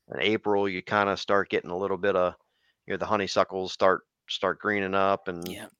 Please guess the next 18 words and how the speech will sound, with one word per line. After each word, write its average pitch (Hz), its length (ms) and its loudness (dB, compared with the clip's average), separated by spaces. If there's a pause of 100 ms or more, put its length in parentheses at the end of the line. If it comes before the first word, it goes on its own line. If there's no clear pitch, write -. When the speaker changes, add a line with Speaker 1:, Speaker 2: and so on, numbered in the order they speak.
(140)
Speaker 1:
um, 87 440 -4 (120)
Speaker 2:
Start - 360 0
getting 113 200 -2
rebound 117 520 2
in 117 100 -6
your 113 100 -8
plots 113 580 0
with 113 120 -14
the 110 100 -6
Speaker 1:
Right. 101 280 6
Speaker 2:
clover 113 340 -4
and 107 160 -4
the, 107 160 -8 (320)
you 110 140 -12
know, 107 100 -8
the 101 100 -8
greens. 117 640 4
Speaker 1:
Yep. - 40 -8